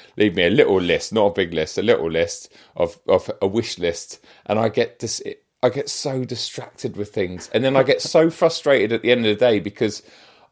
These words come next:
rather than doing, like, working on, if I've got a list of ten things, some from her and some from me, rather than actually working on the first five and getting them done,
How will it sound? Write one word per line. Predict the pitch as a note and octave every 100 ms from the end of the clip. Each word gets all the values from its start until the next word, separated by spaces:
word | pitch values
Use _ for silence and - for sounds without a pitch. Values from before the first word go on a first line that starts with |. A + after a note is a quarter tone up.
| G#2+
rather | A#2+ C3 B2+
than | B2 A#2+ A2
doing, | C3 B2+ A#2 G#2 F#2+
like, | G2+ -
working | A2 A#2 A#2 F#2+
on, | G2+ G2
if | G#2
I've | G#2
got | A2+
a | F#2+
list | A2 G#2+
of | G2
ten | - G#2+ G2+
things, | G2 F#2+ F2 F2
some | G#2+ G2+
from | G2+ F2+
her | G2 F#2+
and | F2+
some | G2 F2+
from | - F2+
me, | F#2 D#2+ - _ - - _ _
rather | A2+ C#3 C#3+ C3+
than | B2+
actually | A#2+ - B2
working | A2 B2 A#2 A2+
on | G2+
the | G2+
first | - B2 A#2+ -
five | B2 A2+ G2+
and | F#2+ G2 -
getting | C#3+ - A#2
them | G#2+ G#2 G2
done, | C3 B2 F#2+ D#2+